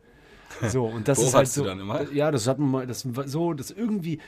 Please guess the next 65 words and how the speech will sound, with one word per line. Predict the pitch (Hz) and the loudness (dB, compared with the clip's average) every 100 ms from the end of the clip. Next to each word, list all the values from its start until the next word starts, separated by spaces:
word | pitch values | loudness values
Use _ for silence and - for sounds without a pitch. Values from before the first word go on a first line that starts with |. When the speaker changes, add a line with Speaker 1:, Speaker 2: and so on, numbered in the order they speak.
| - | -12
Speaker 1:
das | 117 - | -10 -4
sieht | 180 143 | -4 -2
man, | 160 147 | 0 0
das | 113 | 2
weiß | 135 151 151 | 4 4 2
man, | 147 | 0
das | 139 | 0
ist | 131 | 0
so | 143 | 0
ein | 127 | 2
Ding. | 117 147 95 - - - | 4 4 2 -6 -16 -12
Und | 117 131 | -6 -4
deswegen, | 131 147 139 | 0 2 2
das | 127 - | 0 0
war | 131 127 127 | 2 2 2
so, | 131 127 | 2 2
dann | 120 117 | 0 0
hat | 127 | 0
Böhmermann, | 123 143 143 147 143 | 2 2 2 2 2
äh, | 139 131 | 0 -2
das | 127 - | -4 -2
mal | 131 | -2
gemacht, | 120 131 - | -2 -4 -4
so | 131 | -2
der | 113 | 0
Snackbär. | - 139 139 113 | 0 -2 -2 -2
Da | 104 | -2
wird, | 123 123 | -2 -2
äh, | 135 | -4
der | 117 120 | 0 0
interviewt, | 123 120 117 135 | 0 -4 -2 0
der | 131 | 0
sitzt | 117 143 143 | 0 -2 -2
aber | 117 | 0
so | |
im | 120 113 | 2 4
Dunkeln, | 147 147 131 | 4 4 2
aber | 117 | 2
der | 120 | 0
ist | 139 135 | 0 -2
halt | 123 | -4
verkleidet | 110 - 135 123 | -4 0 0 0
als | 98 | 0
Bär. | 131 127 98 - - | 2 2 0 -8 -20
Speaker 2:
<laughs> | - - 101 101 101 - | -10 -4 -2 -2 -4 -2
Speaker 1:
Und | 123 | 2
dann | |
sitzt | 123 147 | 2 4
da | 131 | 4
so | 123 | 4
der | 120 | 4
Bär | 123 131 | 6 6
und | 117 | 4
dann, | 117 113 - - - 185 - | 2 0 -6 -4 2 2 2
äh, | 127 123 | 0 2
sieht | 123 135 | 0 2
man | 135 | 2
immer | 123 | 4
so | 123 | 2
Interviews | 147 151 139 139 | 2 2 2 0
von | 139 123 | 2 2
so | 120 | 2
Bankern, | 110 127 147 156 151 | 4 4 2 2 2
die | 127 | 2
so, | 123 104 | 4 2